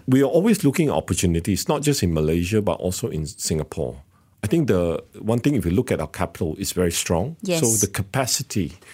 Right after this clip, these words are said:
Speaker 1: to make acquisitions inorganically is there, lah.
Speaker 2: Anything in your sights?
Speaker 1: Um,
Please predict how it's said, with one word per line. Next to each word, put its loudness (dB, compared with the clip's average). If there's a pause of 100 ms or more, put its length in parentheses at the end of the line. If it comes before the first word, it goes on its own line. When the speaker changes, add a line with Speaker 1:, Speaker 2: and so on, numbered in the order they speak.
(360)
Speaker 1:
to 2
make 0
acquisitions -2 (200)
inorganically 0
is -6
there, -6
lah. -10 (380)
Speaker 2:
Anything 2
in 0
your -2
sights? -2 (200)
Speaker 1:
Um, 0